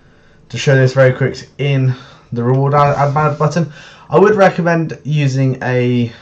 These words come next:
just creating like a manager which manages all of your different reward, reward, reward scripts, functions, just so it's, they're all in one place and then it's, it's not a mess. But seeing as this is gonna be a very quick example,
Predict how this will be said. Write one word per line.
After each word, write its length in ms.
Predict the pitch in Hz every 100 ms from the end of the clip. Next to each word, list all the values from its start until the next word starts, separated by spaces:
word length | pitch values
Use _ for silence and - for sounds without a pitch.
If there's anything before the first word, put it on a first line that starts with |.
| -
just 200 | 127 -
creating 480 | 139 135 131 131 120
like 120 | 117
a 60 |
manager 420 | 120 127 123 131 120
which 200 | 101 117
manages 320 | 123 120 120
all 120 | 120
of 80 | 107
your 80 | 117
different 260 | - 80
reward, 460 | 107 107 151 160 - - 151 - -
reward, 920 | 123 123 127 123 127 143 147 - - - - _ _ _ _ _ - - - _ _ _ - _ _
reward 640 | 120 131 139 151 160 143 139 - _
scripts, 540 | - 147 170 - - - _ _
functions, 680 | - 135 131 - 170 - - - - -
just 340 | 160 156 -
so 320 | 139 135 123 - - - -
it's, 380 | 120 - -
they're 160 | 131 131
all 140 | 131
in 100 | 123
one 160 | 127 113
place 420 | - 113 107 -
and 80 | 104
then 240 | 107 107 78
it's, 320 | 107 - -
it's 180 | - -
not 260 | 113 92
a 40 | 95
mess. 440 | 101 135 - - - - - - -
But 100 | 131
seeing 220 | 185 185
as 100 | 160
this 140 | 156
is 60 | 139
gonna 120 | 143
be 60 | 131
a 60 |
very 180 | 139 135
quick 160 | 127 101
example, 560 | - 160 151 165 156